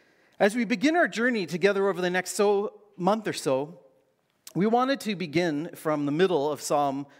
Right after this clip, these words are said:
one thirty-nine. Well, not specifically in the middle of Psalm thirty-nine, but with laying the foundation, um, of the depth, of the deep truth that we find there. Fourteen says, "I praise you because I am fearfully and wonderfully made.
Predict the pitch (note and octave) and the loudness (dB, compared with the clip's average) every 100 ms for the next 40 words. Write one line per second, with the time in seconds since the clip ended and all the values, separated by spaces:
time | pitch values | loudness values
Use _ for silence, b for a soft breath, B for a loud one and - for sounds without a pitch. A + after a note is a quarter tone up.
0 | B D3 F3 E3+ D#3+ D3 C#3 B2 D#3+ F#3+ | B 0 0 0 -6 -2 -2 -2 -4 -10
1 | _ _ _ b b b b E3 F#3+ G#3 | _ _ _ b b b b 0 2 0
2 | - E3+ C#4+ C4 G#3 D3 C3+ C#3 C#3+ C#3+ | -4 -2 -2 0 -2 -2 -2 -2 -4 -2
3 | C3+ B2+ B2+ D3 C3+ B2 C3 C3 C3 C3 | 0 0 0 -2 -4 -4 -4 -2 -4 -6
4 | - B B B D#3 F#3 G#3 G3 F3 F3 | -10 B B B 2 4 2 0 -4 0
5 | D#3+ D#3 F3+ E3+ - A#2+ A#2 - b b | 0 2 -2 -2 -8 -8 -8 -12 b b
6 | b b - B2 A2+ A2 - _ _ _ | b b -12 -8 -8 -10 -18 _ _ _
7 | - D#3 C#3 C#3+ D#3 F3+ - - D#3 D3 | -4 -4 0 -2 2 0 -2 -2 -2 -2
8 | C#3 F3 - - A#3 - C3+ C3 B2+ C3 | -4 -10 -6 -4 -4 -2 -4 -4 -4 -4
9 | C3+ A2+ A#2 _ _ _ _ _ _ _ | -4 -10 -16 _ _ _ _ _ _ _
10 | _ _ _ _ _ _ _ _ b b | _ _ _ _ _ _ _ _ b b
11 | b - G3 G3 F#3+ F#3 F#3+ D#3 D3+ - | b 0 0 0 -2 0 0 0 -2 -2
12 | G#3 A3 A#3+ G3 A3+ G3+ G3 F#3 E3 D#3+ | 0 0 -2 -4 -4 -2 -2 -2 2 2
13 | D3+ C#3 - F#3 F#3 F#3+ F#3 G3 E3+ C#3+ | 0 -6 -4 -4 -2 -2 0 0 -2 -2
14 | C#3+ D#3 F3+ E3 - C#3+ C#3 A#2+ | 0 0 0 -4 -6 -4 -4 -4